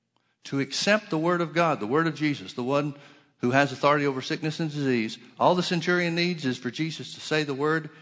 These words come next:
and it's as good as done. Now, what if he doesn't get instant results?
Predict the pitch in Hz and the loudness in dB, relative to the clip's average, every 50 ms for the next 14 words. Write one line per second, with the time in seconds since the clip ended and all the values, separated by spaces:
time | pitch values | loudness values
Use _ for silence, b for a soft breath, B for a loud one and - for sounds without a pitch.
0 | B B B 104 107 104 - 95 87 90 98 120 120 117 101 90 95 90 82 82 | B B B -6 -6 -6 -6 -10 -10 -4 -2 -2 -2 -2 -4 -4 -6 -6 -6 -8
1 | - - _ _ _ _ _ _ _ _ _ _ _ _ _ _ _ _ _ _ | -14 -18 _ _ _ _ _ _ _ _ _ _ _ _ _ _ _ _ _ _
2 | _ _ _ _ _ _ _ _ _ _ _ _ _ _ _ _ _ _ _ - | _ _ _ _ _ _ _ _ _ _ _ _ _ _ _ _ _ _ _ -8
3 | - 120 147 160 160 156 139 135 139 131 127 120 123 120 120 113 - - - 90 | -4 -2 -2 0 0 -2 0 0 0 0 0 0 0 -2 -4 -6 -6 -10 -12 -12
4 | 87 98 135 143 160 - - - | -10 -8 -8 -10 -10 -14 -20 -20